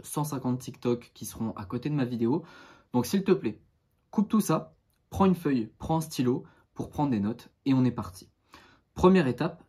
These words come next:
tu vas devoir trouver le sujet de ta formation. En d'autres termes, la problématique que tu vas résoudre. Si tu te loupes à cette étape-là,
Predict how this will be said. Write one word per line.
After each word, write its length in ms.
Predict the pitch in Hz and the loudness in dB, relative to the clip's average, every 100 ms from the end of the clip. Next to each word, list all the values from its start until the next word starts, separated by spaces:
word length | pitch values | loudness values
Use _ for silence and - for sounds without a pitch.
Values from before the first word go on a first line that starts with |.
| - | -6
tu 120 | 139 | -2
vas 100 | 139 | 0
devoir 320 | 147 131 131 | -2 -4 -6
trouver 460 | - 143 127 175 - _ | -6 -4 -2 -2 -4 _
le 160 | - 117 | -4 -2
sujet 580 | 120 - 170 147 160 - - - | -2 -4 -4 -2 -2 -4 -14 -10
de 100 | 123 | -2
ta 140 | 127 117 | -2 -2
formation. 480 | 156 151 127 - 92 - - _ - | -2 -2 -2 -6 -10 -14 -20 _ -6
En 120 | 117 | -2
d'autres 340 | 113 131 120 | 0 -2 -4
termes, 420 | 107 117 131 147 - | -4 -2 -2 -4 -6
la 180 | 123 107 | -6 -4
problématique 800 | - - 131 117 104 - 135 - _ | -6 -4 0 0 -2 -6 -12 -14 _
que 80 | - | -10
tu 180 | - 117 | -6 -2
vas 100 | 113 | -2
résoudre. 380 | 113 104 92 _ - - - - | -2 -6 -12 _ -20 -20 -20 -6
Si 180 | - | -2
tu 160 | 170 185 | 0 0
te 100 | - | 2
loupes 200 | 220 - - _ _ _ _ _ _ _ | 0 0 -14 _ _ _ _ _ _ _
à 80 | 131 | -6
cette 240 | 127 123 | -4 -2
étape-là, 560 | 156 151 143 143 208 - | -2 -2 -4 -4 -4 -10